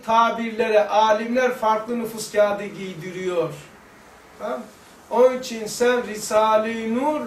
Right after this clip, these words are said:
başka yerde duruyor. Şu misalde bile gidiyorum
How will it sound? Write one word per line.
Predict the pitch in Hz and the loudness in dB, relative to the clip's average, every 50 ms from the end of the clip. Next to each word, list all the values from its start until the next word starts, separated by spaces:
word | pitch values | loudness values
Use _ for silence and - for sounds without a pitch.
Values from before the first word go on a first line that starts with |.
| 202 165 | -8 -6
başka | 160 196 196 196 - - - - 240 233 | -2 -2 0 0 -2 -4 -4 -2 -2 0
yerde | 226 226 220 220 220 - - 233 220 190 | 0 0 -2 -2 -4 -4 -6 -6 -6 -6
duruyor. | 226 220 214 220 208 208 190 170 - - - - - | -8 -8 -6 -4 0 0 0 0 -2 -4 -8 -14 -14
Şu | - - 254 247 | -12 -8 -6 -4
misalde | 247 233 - 226 214 214 214 - 208 202 | -4 -4 0 0 0 0 0 -2 -4 -4
bile | 220 254 254 247 - - - | -4 -6 -6 -8 -10 -14 -18
gidiyorum | 190 - 196 202 190 180 185 - | -16 -12 -8 -6 -6 -6 -8 -10